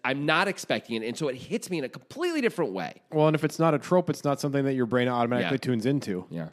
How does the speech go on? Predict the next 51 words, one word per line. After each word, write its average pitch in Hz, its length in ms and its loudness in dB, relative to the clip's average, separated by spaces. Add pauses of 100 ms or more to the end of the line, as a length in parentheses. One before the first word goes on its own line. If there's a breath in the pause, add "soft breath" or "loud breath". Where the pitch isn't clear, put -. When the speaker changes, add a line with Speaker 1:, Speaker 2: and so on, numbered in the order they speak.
(120)
Speaker 2:
and, 123 180 -4
and, 120 120 -4
like, 113 140 -4
knows 120 200 2
what's 107 140 -4
gonna 117 160 -2
happen, 113 440 0
and 117 140 -2
then 117 140 0
you, 117 140 2
like, 110 260 0 (160 loud breath)
have 147 260 2
your 139 140 6
expected 135 560 -2
emotional 139 400 2
response 127 460 0
all 123 160 4
bottled 131 480 4
up 135 100 4
and 131 100 4
ready 131 180 6
to 117 60 2
go, 107 320 2 (140)
you 113 60 -2
Speaker 1:
Yeah. 110 60 2
Speaker 2:
know? 107 160 -2 (360 loud breath)
Speaker 1:
This 190 180 2
is, 269 280 -4 (680 soft breath)
one 185 240 4
more 190 160 6
thing, 65 380 -6
and 147 120 2
this, 208 140 6
Speaker 2:
Yeah. - 120 0
Speaker 1:
I 190 40 6
don't 262 120 4
even 262 100 2
know 214 60 4
if 175 100 -2
this 170 160 -2
is 117 100 -6
really 120 280 0
a 101 40 -2
trope, 107 400 -2 (160)
but, 92 360 -2
um, 82 380 -6 (260)
maybe 117 120 -2
that's 131 120 -2
not 131 100 -6
the 110 80 -2
right 98 260 -2